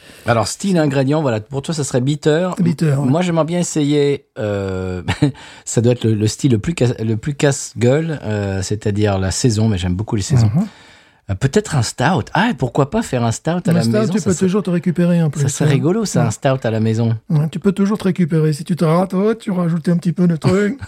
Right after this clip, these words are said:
Speaker 1: <laughs> Je sais pas, bah
Speaker 2: Ouais.
Speaker 1: ça, moi, on n'y connaît rien.
Speaker 2: Mhm.
Speaker 1: Vous, euh,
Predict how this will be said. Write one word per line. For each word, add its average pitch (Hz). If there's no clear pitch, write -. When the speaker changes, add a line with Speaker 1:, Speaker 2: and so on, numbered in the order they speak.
Speaker 1:
<laughs> -
Je 127
sais 117
pas, 156
bah 160
Speaker 2:
Ouais. 156
Speaker 1:
ça, 170
moi, 151
on 135
n'y 127
connaît 117
rien. 107
Speaker 2:
Mhm. 131
Speaker 1:
Vous, 87
euh, 87